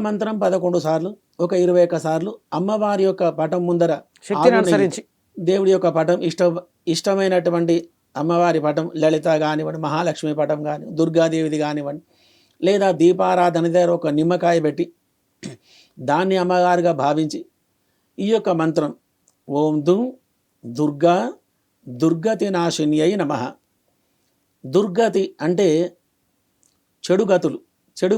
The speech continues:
Speaker 1: పనులు.
Speaker 2: మ్మ్.
Speaker 1: మీరు చెప్పారు ఇప్పుడు బయటికి వెళ్తున్నావు, ఆ మనిషికి ఇబ్బంది అయింది,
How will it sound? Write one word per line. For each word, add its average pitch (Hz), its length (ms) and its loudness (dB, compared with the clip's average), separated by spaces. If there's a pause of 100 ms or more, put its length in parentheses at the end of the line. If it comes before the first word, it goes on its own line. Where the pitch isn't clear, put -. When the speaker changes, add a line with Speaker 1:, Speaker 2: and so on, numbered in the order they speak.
Speaker 1:
పనులు. 170 260 0 (240)
Speaker 2:
మ్మ్. 131 220 -12 (180)
Speaker 1:
మీరు 165 200 -2
చెప్పారు 180 360 2
ఇప్పుడు 165 200 -2 (140)
బయటికి 175 420 0
వెళ్తున్నావు, 175 420 0
ఆ 170 160 0
మనిషికి 170 360 -4
ఇబ్బంది 160 300 -2
అయింది, 151 240 -2